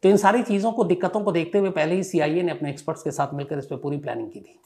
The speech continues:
इसके बाद उन्होंने वहाँ पे डिवाइस के जो पावर सोर्स हैं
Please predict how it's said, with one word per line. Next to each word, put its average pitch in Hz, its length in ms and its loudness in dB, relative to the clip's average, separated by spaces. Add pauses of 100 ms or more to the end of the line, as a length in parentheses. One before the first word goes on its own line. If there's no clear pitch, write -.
(720)
इसके 156 220 2
बाद 196 380 6
उन्होंने 170 340 2 (1080)
वहाँ 170 260 6
पे 196 140 6
डिवाइस 165 420 6
के 175 100 2
जो 151 120 2
पावर 160 340 4
सोर्स 147 340 -2
हैं - 140 -14